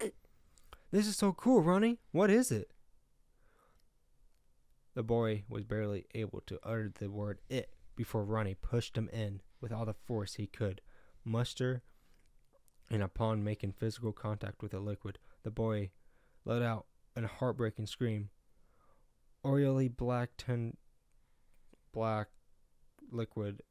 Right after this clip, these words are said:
reached up from the depths of the pool and con-, constricted around him like a, jeez,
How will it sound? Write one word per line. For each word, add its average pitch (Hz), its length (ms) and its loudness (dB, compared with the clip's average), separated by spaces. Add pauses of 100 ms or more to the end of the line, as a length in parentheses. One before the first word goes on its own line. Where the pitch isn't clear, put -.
(120)
reached - 340 -2 (380)
up 110 260 -6
from 113 220 -2
the 107 100 0
depths 110 320 -2
of 110 80 -4
the 104 80 -6
pool 101 360 -4 (360)
and 113 160 -4
con-, 110 220 -2 (460)
constricted - 1800 -6 (500)
around 110 320 2
him 101 160 -2
like 101 380 -6
a, 104 580 -4 (1600)
jeez, 101 320 -6